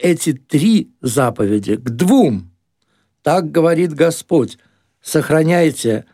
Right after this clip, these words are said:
суд и делайте правду». И, наконец, Аввакум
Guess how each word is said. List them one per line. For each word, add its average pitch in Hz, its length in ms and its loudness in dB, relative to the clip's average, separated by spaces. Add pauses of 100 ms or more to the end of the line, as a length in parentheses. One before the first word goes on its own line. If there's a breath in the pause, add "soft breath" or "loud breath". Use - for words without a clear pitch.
(140)
суд - 600 0 (220)
и 151 160 0
делайте 175 840 0 (180)
правду». 87 560 -4 (300)
И, 160 140 2
наконец, 120 800 0
Аввакум 139 800 0